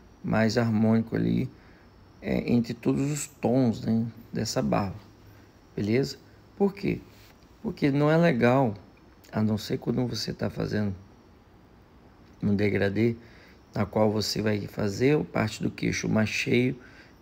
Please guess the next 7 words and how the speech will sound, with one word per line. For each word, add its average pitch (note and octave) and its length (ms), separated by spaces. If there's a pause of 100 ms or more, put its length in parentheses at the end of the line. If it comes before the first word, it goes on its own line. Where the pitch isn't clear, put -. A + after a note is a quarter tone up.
e A#2+ 260 (240)
a G#2+ 120
parte G#2 420
da, G#2 480 (340)
da G2+ 120
lateral G#2+ 680
ali, A2+ 320